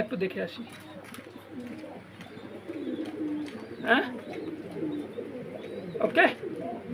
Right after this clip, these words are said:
ঠিক আছে। এখানেও এক জোড়া গ্রিজেল আছে।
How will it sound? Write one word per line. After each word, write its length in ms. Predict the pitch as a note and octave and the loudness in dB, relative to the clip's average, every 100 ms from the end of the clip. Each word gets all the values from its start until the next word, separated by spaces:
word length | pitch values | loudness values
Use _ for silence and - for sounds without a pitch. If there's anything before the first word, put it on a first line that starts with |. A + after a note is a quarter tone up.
| - - - - - - - - - - C4 B3+ - | -4 -4 -6 -6 -6 -6 -6 -8 -6 -6 -6 -4 4
ঠিক 180 | A#3+ G#3+ - | 6 8 6
আছে। 140 | - - - - - - - | 2 -4 -4 -4 -2 -4 4
এখানেও 300 | D4 F4 E4 B3 | 10 12 12 12
এক 60 | A3+ | 10
জোড়া 180 | A3+ F3+ F3 | 8 8 6
গ্রিজেল 300 | G#3+ A3 A#3 G3 | 4 6 6 4
আছে। 160 | - | 4